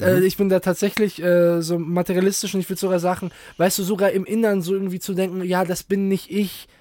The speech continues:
Speaker 1: ich identifiziere mich nicht ganz mit dem, was ich tue, das macht ja vieles auch erst dadurch möglich, ne? Das ist immer mein schönes Beispiel, ist dann nach, nachdem Heydrich irgendwie bei der Wannsee-Konferenz den Holocaust geplant hat,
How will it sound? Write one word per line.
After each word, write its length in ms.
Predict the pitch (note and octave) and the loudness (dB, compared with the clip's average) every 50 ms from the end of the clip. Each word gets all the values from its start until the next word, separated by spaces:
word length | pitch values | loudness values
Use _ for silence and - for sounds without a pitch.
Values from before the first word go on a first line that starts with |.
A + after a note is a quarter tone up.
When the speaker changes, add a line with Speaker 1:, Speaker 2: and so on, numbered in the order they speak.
| _ _ _ _ _ _ | _ _ _ _ _ _
Speaker 1:
ich 120 | - F3 E3+ | -6 -2 -2
identifiziere 540 | F#3 F3 F#3+ F#3 - - - G#3 F#3 - G3+ G3 | 2 2 2 0 0 -2 -2 -2 -2 0 -2 -2
mich 100 | F#3 E3 | -2 -2
nicht 140 | F#3+ - | -4 -4
ganz 200 | - F3+ F3+ F3 - | 0 0 0 0 0
mit 100 | F#3+ F#3 | -2 -2
dem, 80 | G3 | 0
was 120 | F3+ F3 - | 0 -2 -4
ich 120 | F#3 - | -6 -6
tue, 200 | - G3 G3 G#3 - - _ _ _ _ _ | 0 2 2 2 0 -4 _ _ _ _ _
das 200 | - F#3+ F#3 - | 0 0 2 4
macht 260 | - G3 F#3 - - - | 2 2 2 2 2 0
ja 260 | G3 F#3+ F3+ E3+ - D#3+ | 2 2 2 0 -2 -6
vieles 360 | - - G#3+ G3+ F#3+ - F#3 | -4 0 0 0 0 2 0
auch 260 | F#3 E3+ - - F3+ - | 0 0 -2 -6 -16 -8
erst 340 | - E3 E3+ E3 - - E3+ | -2 0 0 0 0 0 0
dadurch 240 | F3+ F3 F3 E3+ - | 2 2 2 0 2
möglich, 480 | F3+ F#3 F#3+ F#3 F#3 - C#3+ B2+ - | 4 4 4 4 2 0 -4 -4 -2
ne? 200 | - C3+ D3+ D#3 - - - - - - - - - | -4 -4 -4 -4 -6 -10 -20 -20 -20 -20 -20 -18 -6
Das 120 | - D#3+ D#3 | -4 -4 -2
ist 40 | |
immer 140 | F3 F#3+ F3+ | 2 2 2
mein 140 | F3+ F3+ F#3 | 4 4 2
schönes 320 | E3+ - F#3 F3+ F3 - - | 2 2 2 2 2 0 2
Beispiel, 320 | - D#3 E3+ - - F3+ | 2 2 2 2 2 -2
ist 100 | E3+ - | 0 0
dann 100 | F3+ E3 | 0 2
nach, 200 | E3+ E3+ D#3+ - | 2 2 2 2
nachdem 340 | E3+ E3 - - F3 D#3 C#3 | -2 -2 0 0 -2 0 2
Heydrich 460 | E3+ F3 F#3 E3+ E3 D#3+ E3 - - | 2 2 4 2 2 0 -2 -2 -2
irgendwie 220 | D#3+ D#3+ D#3+ D3+ D#3+ | -4 -4 -4 -2 -2
bei 120 | D3 D3+ | -2 0
der 120 | D3+ D#3 D3 | 0 0 2
Wannsee-Konferenz 720 | D#3 E3 F3 E3 E3 - - D#3+ D3 - - D3+ C#3+ - | 2 2 2 2 0 -2 -2 -4 -4 -2 -2 -2 -2 0
den 140 | - D3+ C#3 | 0 0 2
Holocaust 440 | D#3+ F3+ F#3 E3+ - - D3+ C#3 - | 2 2 2 0 0 -2 -2 -2 -2
geplant 460 | - C3 - - C#3+ C3+ C3+ C3 D3 | -6 -8 -4 -4 -4 -2 -2 -4 -4
hat, 160 | D3+ D#3+ D3 | -4 -6 -6